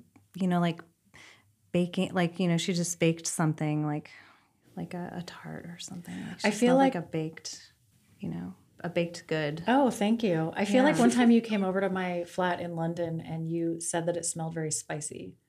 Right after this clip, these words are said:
Speaker 1: Oh, okay.
Speaker 2: And I th-,
Speaker 1: Yeah.
Speaker 2: I think that, uh, that was, like, my natural,
Speaker 1: Yeah, you love
Speaker 2: my
Speaker 1: cooking,
Speaker 2: natural
Speaker 1: so it's, like,
Speaker 2: scent.
Speaker 1: also what you, what you cook and,
Speaker 2: Oh,
Speaker 1: like, the
Speaker 2: yeah.
Speaker 1: baking and, um, I'd probably say that.
Speaker 2: Thanks.
Speaker 1: Yeah.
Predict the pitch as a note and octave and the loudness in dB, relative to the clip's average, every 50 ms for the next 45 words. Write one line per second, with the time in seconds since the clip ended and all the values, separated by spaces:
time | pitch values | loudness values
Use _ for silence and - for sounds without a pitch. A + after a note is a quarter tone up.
0 | _ _ _ _ _ _ _ - - _ - G3 F#3+ F#3+ F#3+ F#3 F3 - F3 F3 | _ _ _ _ _ _ _ -20 -20 _ -10 -8 -6 -6 -6 -6 -8 -8 -8 -8
1 | F3 F3 F3+ F3 E3+ F3 E3+ E3+ F#3+ F#3 - F3 E3 E3 - F3+ F3 F3 - F3+ | -8 -6 -6 -4 -2 -2 -2 -2 -4 -8 -6 -6 -6 -6 -6 -8 -8 -6 -6 -6
2 | F3 - - - E3+ E3 E3 E3 D#3+ E3+ - - E3 E3 E3 E3+ E3+ - E3 D#3+ | -8 -8 -8 -8 -6 -4 -4 -4 -6 -6 -8 -8 -8 -10 -10 -10 -10 -8 -8 -8
3 | D#3+ D#3+ D#3 D#3 D#3+ D#3+ - E3+ E3 - G3+ G3 F#3+ F#3+ F#3+ F#3+ F#3+ G#3 G#3+ G#3+ | -6 -6 -6 -8 -10 -10 -10 -10 -8 -4 0 2 2 4 4 4 2 2 0 0
4 | F#3 F3+ F3 G#3 G3 E3 E3+ E3+ E3 E3+ E3+ E3 F#3 F3+ F3 - E3+ F#3 F3+ E3 | 0 -2 0 0 0 2 0 0 2 0 0 0 0 0 0 0 0 0 0 0
5 | D#3+ - - - _ _ _ _ _ _ _ _ _ _ _ _ _ _ _ - | 0 -4 -10 -16 _ _ _ _ _ _ _ _ _ _ _ _ _ _ _ -6
6 | F3+ F3+ F3 - - F3+ F3 E3+ E3+ E3+ E3 - - F3 F3 - - - - - | -4 -4 -2 -2 0 0 2 2 2 0 -2 -2 -2 -4 -4 -6 -10 -16 -14 -8
7 | F3+ F3+ E3 D#3+ F3 F3 - - F3+ E3 E3 E3 E3+ - F3+ D#3+ D#3+ D#3+ D#3+ - | -4 -4 -2 0 -2 -2 -2 -2 0 0 0 0 0 -2 0 0 2 2 0 0
8 | F#3+ - E3+ E3 D#3+ G3 E3+ D#3+ E3 E3 D#3+ D#3+ D#3+ - E3+ D#3 D#3 D#3 D#3 D#3+ | -2 -2 -2 -2 -2 0 -2 0 2 2 2 2 2 -2 -4 -2 -2 -2 -2 -2
9 | D#3 D3 D3 D#3 E3 - _ _ _ - - _ _ _ _ _ - - D#3+ D#3 | -2 -2 -4 -6 -8 -10 _ _ _ -20 -20 _ _ _ _ _ -6 -2 0 0
10 | D3+ D3+ D3+ D3 D3+ D#3+ E3 - _ _ _ _ - F#3 F3 F3 - F3 F3 F3 | 0 0 0 -2 -2 -4 -6 -10 _ _ _ _ -14 -12 -12 -10 -10 -8 -8 -8
11 | F3 - F#3 F3+ F3 F3+ - F3 G3+ G#3 - - _ _ - B3+ B3 G3+ - - | -8 -10 -10 -10 -10 -10 -10 -12 -12 -14 -16 -20 _ _ -4 -2 -2 -2 -4 -8
12 | - - - _ _ - G#3+ C4+ | -14 -20 -20 _ _ -8 -6 -6